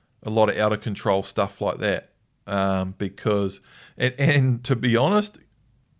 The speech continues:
the severely gun-shy thing, you probably got a better chance of completely fixing that. Um,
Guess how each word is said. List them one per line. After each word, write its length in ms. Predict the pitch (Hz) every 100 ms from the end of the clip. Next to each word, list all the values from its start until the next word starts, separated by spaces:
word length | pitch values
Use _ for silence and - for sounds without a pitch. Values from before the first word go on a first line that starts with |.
| _ -
the 240 | 113 127
severely 480 | 123 120 127 135 127
gun-shy 520 | 113 117 123 131 113
thing, 280 | - 113 107
you 80 | 104
probably 240 | 123 113
got 120 | 113
a 20 | 101
better 240 | 113 104
chance 380 | - 113 104 107
of 100 | 98
completely 420 | 113 101 110 -
fixing 420 | - - - 101
that. 220 | 104 98 - _ _ _ _ _ _ _ _ _ _ _ _ _ _ _ _ _ _ _ _ _ _ _
Um, 800 | 107 104 98 98 98 95 92 92